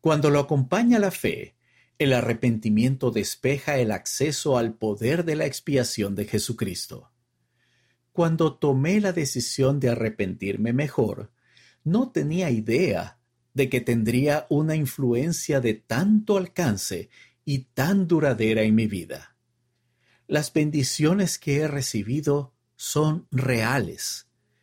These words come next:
Llegué a darme cuenta de que los sentimientos de desánimo que tenía provenían del enemigo de mi alma,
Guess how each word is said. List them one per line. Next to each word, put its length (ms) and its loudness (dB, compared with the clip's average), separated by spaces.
Llegué 380 4
a 120 4
darme 460 0
cuenta 640 0
de 140 0
que 120 -2
los 140 0
sentimientos 920 0
de 140 2
desánimo 760 0
que 120 -4
tenía 580 -6
provenían 800 2
del 220 2
enemigo 640 2
de 140 0
mi 140 2
alma, 520 -8